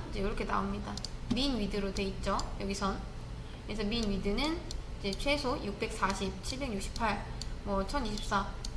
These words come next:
천이백팔십, 천오백삼십육, 요런 식으로 되어 있습니다. 그래서 엠디 미들은 이제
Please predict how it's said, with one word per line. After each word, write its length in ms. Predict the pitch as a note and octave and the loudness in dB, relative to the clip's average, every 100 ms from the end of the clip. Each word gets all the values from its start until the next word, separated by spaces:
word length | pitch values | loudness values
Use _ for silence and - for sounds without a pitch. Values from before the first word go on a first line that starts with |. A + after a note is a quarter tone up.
| - | 0
천이백팔십, 920 | C4 B3+ G#3+ G3 G3+ - B3+ - G3 - - - - | 0 2 0 0 -2 -2 -2 0 -2 -4 -6 -4 -4
천오백삼십육, 840 | B3 A#3+ A#3+ - B3 A3 G3 F#3+ - - - A#3+ | -2 -2 0 0 0 2 2 2 0 -2 0 2
요런 200 | C#4 C4+ | 4 4
식으로 400 | A3+ F#3 F#3 F#3 - - - - - - - - | 2 0 0 -2 -4 -6 -6 -8 -8 -8 -6 -4
되어 180 | - G3 | 0 2
있습니다. 500 | F#3+ F#3+ G3+ G3 G3 G3 - - - - - - - - - - - | 2 0 -2 -2 -2 -4 -4 -2 -2 -2 -4 -4 -6 -6 -4 -4 -6
그래서 160 | - - | -4 -2
엠디 640 | A3 G#3+ G#3+ C#4 D4+ D4+ | 0 0 0 2 2 2
미들은 600 | G#3+ A3 A3 B3 C#4+ A3+ F3+ F#3 - - - - - - - - - - - | 0 0 2 2 4 4 2 -2 -4 -6 -4 -6 -6 -6 -6 -6 -6 -6 -4
이제 240 | - G3+ | -2 0